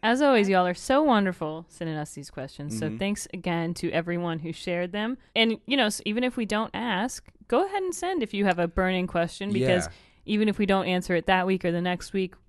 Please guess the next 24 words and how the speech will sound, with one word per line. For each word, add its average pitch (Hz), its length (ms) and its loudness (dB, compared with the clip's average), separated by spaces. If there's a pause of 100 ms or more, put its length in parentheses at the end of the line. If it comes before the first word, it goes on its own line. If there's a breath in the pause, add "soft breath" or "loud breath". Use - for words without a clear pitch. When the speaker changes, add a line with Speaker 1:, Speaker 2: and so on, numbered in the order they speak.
(140)
Speaker 1:
we'll 170 260 0
probably 175 340 0
get 170 140 -2
to 180 100 -2
it 170 60 0
at 151 100 -2
some 175 180 -2
point. 170 280 0
We're 175 80 -8
gonna 175 160 -4
do 170 420 -4
a 190 40 -4
lot 262 220 2
more 202 180 2
of 185 60 2
these 180 200 -2
listener 180 320 -6
advice 165 400 -4
questions, 156 560 -10
like 151 180 -12
we 151 80 -10
said, 147 400 -8
Speaker 2:
Yeah, 147 280 2
Speaker 1:
so. - 40 -12